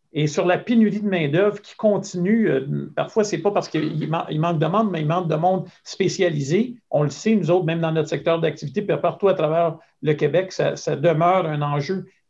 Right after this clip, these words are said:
important. Euh, puis si vous aviez un message à transmettre aux jeunes sur l'appel, parce que j'ai reçu des questions qui disent, à, à titre d'exemple,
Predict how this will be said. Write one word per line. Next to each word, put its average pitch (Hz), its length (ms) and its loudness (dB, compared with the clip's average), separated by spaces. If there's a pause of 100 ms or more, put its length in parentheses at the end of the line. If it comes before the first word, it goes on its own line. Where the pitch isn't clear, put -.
important. 170 680 -2 (420)
Euh, 139 320 2 (100)
puis - 80 -12
si - 140 -2
vous 294 160 4
aviez 262 180 4
un 302 140 0
message 175 720 0
à 156 100 -2
transmettre 165 840 -2 (380)
aux 196 220 6
jeunes 185 680 2
sur 151 260 -2
l'appel, 185 600 0 (300)
parce 151 160 -2
que 185 140 2
j'ai 170 140 2
reçu 254 260 -4
des 226 140 2
questions 247 440 0
qui - 180 -8
disent, 190 580 0 (100)
à, 139 220 -4
à 147 40 0
titre 202 200 -2
d'exemple, 175 580 0